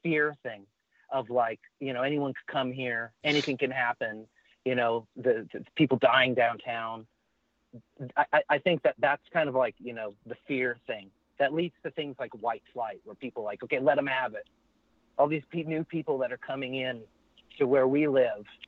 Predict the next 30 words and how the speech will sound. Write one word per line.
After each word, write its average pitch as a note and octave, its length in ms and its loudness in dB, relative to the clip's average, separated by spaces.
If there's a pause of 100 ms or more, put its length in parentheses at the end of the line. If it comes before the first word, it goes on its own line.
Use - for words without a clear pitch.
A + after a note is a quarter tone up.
(120)
that B2 120 4
we C3+ 100 4
don't B2+ 180 0
like, A#2 320 -2 (140)
you A#2 140 -8
know? A2+ 220 0
So, C#3+ 200 4 (300)
so G#3 100 8
it's, F3+ 120 2 (100)
it, F3 200 4
I, E3+ 200 2 (100)
I E3 60 0
mean, D#3 260 -6
it, D3 180 -8
that D3+ 200 2
sounds C3+ 260 -8
dramatic. A#2 460 -8 (260)
It, A#2 160 -10
that A#2+ 160 4
didn't A#2 200 -2
pertain A2+ 320 -10
to G#2+ 80 -12
me A#2 120 -4
in G#2 80 -6
Austin. A2 320 -2
My A2 80 2
experience G#2+ 380 -4
was G2 100 -12
very G2+ 160 -2
positive B2+ 580 2